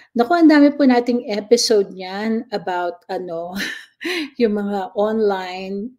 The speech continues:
job scams, okay?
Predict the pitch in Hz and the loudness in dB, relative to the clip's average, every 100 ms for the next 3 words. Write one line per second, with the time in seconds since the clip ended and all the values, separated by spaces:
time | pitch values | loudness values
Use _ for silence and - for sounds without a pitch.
0 | 170 156 190 180 185 - - 202 170 151 | -4 0 0 0 -4 -6 -6 -8 -10 -8
1 | 139 143 - - - 202 - 180 175 190 | -8 -4 -2 -2 -4 -10 -8 -6 -4 -2
2 | 214 240 | -2 -4